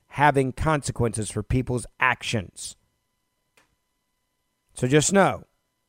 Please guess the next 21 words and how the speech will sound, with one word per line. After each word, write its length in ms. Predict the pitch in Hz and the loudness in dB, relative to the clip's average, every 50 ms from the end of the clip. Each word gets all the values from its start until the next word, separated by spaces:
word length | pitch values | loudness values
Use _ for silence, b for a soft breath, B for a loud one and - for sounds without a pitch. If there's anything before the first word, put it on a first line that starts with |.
| _ _ _ _ _ _ - | _ _ _ _ _ _ -6
it's 180 | 131 107 - | -6 -2 0
universal. 580 | 135 139 139 135 127 120 104 - - 101 - _ _ _ _ | 0 0 2 2 2 0 0 0 -8 -12 -14 _ _ _ _
It's 200 | - 143 139 - | -4 -4 -2 4
worldwide. 580 | 156 180 180 185 165 151 135 120 117 113 117 117 b b b b b | 6 6 6 6 6 4 4 4 2 -2 -4 -6 b b b b b
This 180 | 117 113 - | -4 -4 -4
is 100 | 123 120 | -4 -4
exactly 640 | 127 139 113 107 92 95 139 135 139 151 - - 156 147 | -4 -6 -6 -6 -4 -2 0 0 0 -2 -4 -4 -2 -2
what 140 | 139 151 | -2 -4
you 100 | 147 139 | -6 -6
can 140 | 131 - 135 | -4 -4 -4
expect, 480 | 139 - - - - 123 104 92 _ - - | -4 -4 -8 -6 -4 -4 -4 -6 _ -8 -4
and 100 | 131 127 | -2 -2
it's 140 | 113 - | -2 -2
going 280 | - 151 143 143 147 147 | -2 0 0 0 0 0
to 60 | 147 143 | -2 -2
get 320 | 123 131 127 - - - | 0 0 -2 -2 -4 -4
worse. 380 | 135 120 117 95 90 - - - B B B B B | -2 -2 -2 -2 -4 -10 -14 -16 B B B B B
And 140 | - 127 123 | -8 -6 -4
Afghanistan's 680 | 117 107 - - 123 123 139 151 - - 160 160 156 - | -6 -6 -6 -6 -6 -4 -4 -4 -2 -2 -2 -2 -2 -2
gonna 180 | 175 170 180 | 0 0 0
fall, 420 | - - 143 127 120 120 120 113 | 0 2 2 4 6 4 4 2